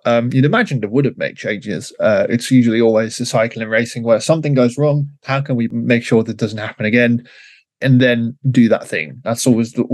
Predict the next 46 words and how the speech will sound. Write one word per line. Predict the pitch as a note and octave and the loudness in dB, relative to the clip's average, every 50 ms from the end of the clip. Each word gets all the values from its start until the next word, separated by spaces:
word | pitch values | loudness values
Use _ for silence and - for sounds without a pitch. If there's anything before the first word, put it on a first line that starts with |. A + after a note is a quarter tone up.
| B2+ | -2
sort | B2 - - C#3+ | -2 -2 0 2
of | C3 A#2+ C3 | 2 4 4
always | C3 B2 A#2+ A#2 | 4 2 2 2
the | B2 | 2
way | A#2+ A#2 A2+ A2+ | 2 2 2 2
racing | A2 A#2+ A#2+ A#2+ A#2 - - A2 | 0 0 0 -2 -4 -8 -10 -6
works. | G#2+ A2+ A#2 F#2+ F2+ G2+ - - | 0 2 2 2 2 -2 -4 -6
So | - A2 G#2+ - | -4 -4 -2 -2
I'd | C3 C3 | -2 -2
imagine | B2+ C3 C#3+ C#3+ C3+ B2+ B2 | 0 0 0 0 0 -2 -4
there | A#2 A#2 | -4 -4
would | A#2 C3 C3+ | -2 -2 -4
have | B2+ A#2+ | -4 -4
been | B2+ A#2+ | -6 -8
changes. | A#2 - C#3 B2+ C3 C3 B2 C#3+ C#3+ C#3+ - - - - - - _ | -4 -4 -4 -2 -4 -4 -6 -6 -6 -6 -8 -12 -20 -20 -20 -20 _
How | - C#3 D3 | -2 0 0
can | D3+ C#3+ F3+ E3 | 0 0 0 0
you | D3+ C#3+ C3+ | 0 -2 -2
prepare? | C#3 - A#2 A#2 - B2+ C3 D3 E3+ - | -2 -6 -8 -4 0 0 2 2 0 0
Well, | B2+ C#3 B2 A2+ G#2 | 0 0 0 0 0
one, | A#2+ C3+ C#3 A#2+ A#2+ D3 D3 - - _ | -2 -4 -4 -4 -6 -6 -8 -10 -16 _
keep | - D#3 D3+ D3 | -10 -10 -6 -6
the | C3 | -6
safety | B2+ - F#3 F3+ D3 - C#3+ | -2 0 0 0 2 0 0
cars | C#3 - A#2 G#2+ | 2 2 2 2
fueled | - - B2 A2+ G#2+ G#2 | 0 -2 -2 -2 2 2
up, | A2+ D#3 - - - _ | 0 0 0 -4 -12 _
I | - G2+ | -10 -4
guess, | F#2 G2+ C3+ D3 C#3+ - - - - - - - _ _ _ - | -2 0 0 0 -2 -6 -14 -20 -20 -20 -20 -20 _ _ _ 2
um, | B2 A#2+ A#2+ A#2+ B2 B2 B2 B2 B2 B2 A#2+ | 2 2 2 0 -2 -4 -6 -8 -8 -6 -4
because, | A#2 B2 - B2+ A#2 G#2+ - - - A#3+ - _ | -6 -4 -2 -2 -2 -4 -4 -10 -18 -20 -4 _
uh, | - C3+ A#2+ G#2 A2 - - | 0 0 0 0 -6 -8 -4
if | - - - - - | -2 -2 -2 2 0
it | C3 B2+ | 0 2
is | - D3 C#3+ B2+ | 4 4 4 4
gonna | C3 A#2+ A#2 | 4 2 2
rain | A#2 A2+ A2+ A2 | 2 2 0 -2
as | A2 - | -6 -8
much | B2 A#2+ A2+ - - | -8 -8 -8 -8 -12
as | G#2+ G2+ | -10 -8
it | A2+ G#2+ | -8 -2
will | - A#2+ A#2+ A2+ | 2 2 2 4
be, | A2 A2+ A2 | 2 2 2
event-, | G#2+ G#2+ G#2+ G#2 B2 B2 B2+ B2 A#2+ - C#3+ - - | 2 0 2 0 2 2 2 2 0 -4 -8 -6 -4
I | - A#2 | -4 -4
can't | - - - - B2+ B2 A#2 A2 A#2 | -4 -4 -2 0 2 2 2 2 -2